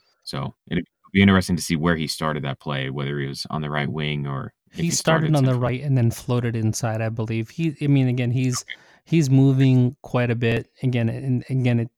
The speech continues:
Speaker 2: sometimes gets a little bit too close to Dio, or he'll float underneath Dio, which is fine if the width is provided, you know, by,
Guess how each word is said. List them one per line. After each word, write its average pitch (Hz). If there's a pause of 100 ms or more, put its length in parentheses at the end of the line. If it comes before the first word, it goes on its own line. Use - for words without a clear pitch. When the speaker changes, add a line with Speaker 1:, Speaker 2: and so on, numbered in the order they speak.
Speaker 2:
sometimes 117
gets 117
a 117
little 117
bit 113
too -
close 117
to 127
Dio, 117
or 117
he'll 120
float 120
underneath 117
Dio, 120
which 120 (520)
is -
fine 123
if 113
the 110
width 110
is 117
provided, 113 (420)
you 120
know, 104
by, 113